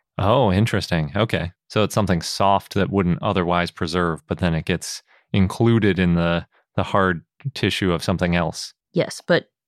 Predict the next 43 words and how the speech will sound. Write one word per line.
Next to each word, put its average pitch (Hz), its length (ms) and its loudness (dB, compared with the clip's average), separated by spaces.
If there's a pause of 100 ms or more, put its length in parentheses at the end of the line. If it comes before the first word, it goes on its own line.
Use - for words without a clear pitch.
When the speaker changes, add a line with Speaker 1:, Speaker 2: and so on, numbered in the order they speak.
(120)
Speaker 2:
we 190 80 2
don't 226 160 2
talk 190 220 0
about 170 200 2
it 151 40 2
much 147 260 0
with 147 100 -6
dinosaurs, 135 540 -2
so - 80 -4
I'm 151 100 2
not 160 240 0 (200)
very 139 520 0
familiar 131 560 -2
with - 220 -8
this - 340 -6 (140)
particular 82 480 0
Speaker 1:
Yeah. - 60 -2
Speaker 2:
kind - 240 -4
of - 80 -6
fossil. - 360 -4 (180)
Speaker 1:
<laughs> 165 160 -8
Not 113 180 2
super 104 200 2
relevant 90 460 2
because 85 380 -2
dinosaurs 87 560 0
have 87 100 -2
their 82 180 0
own 92 140 2
hard 82 340 -2
parts - 400 -4
that 107 120 0
can 87 180 -2
fossilize. 90 640 0
They 101 80 0
don't 90 180 0
need 95 140 2
to 90 80 -2
rely 87 360 0
on 82 80 -4 (100)
another 110 240 -2
animal 117 380 -4
to 127 260 -6